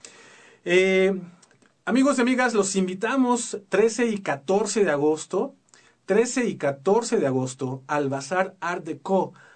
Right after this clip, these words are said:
a partir de las once A M. ¿Qué bazar? Al Bazar Art Deco, a partir de las once A M hasta las ocho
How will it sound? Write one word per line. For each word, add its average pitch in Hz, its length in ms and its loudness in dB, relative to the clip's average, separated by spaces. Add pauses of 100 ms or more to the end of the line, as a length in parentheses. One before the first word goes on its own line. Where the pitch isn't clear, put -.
(200)
a 139 140 -6
partir 151 440 0
de 196 100 2
las 156 220 -2
once 151 300 -4
A 151 120 -2
M. 127 340 -6 (100)
¿Qué 185 120 0
bazar? 233 920 0 (360)
Al 143 240 -4
Bazar 165 540 -2 (160)
Art 147 380 0 (200)
Deco, 135 600 -2 (280)
a 151 120 -12
partir 196 240 -2
de 262 60 2
las 190 200 0
once 202 240 2
A 175 220 0
M 180 240 -2
hasta 139 320 -4
las 135 300 -4
ocho 180 520 -6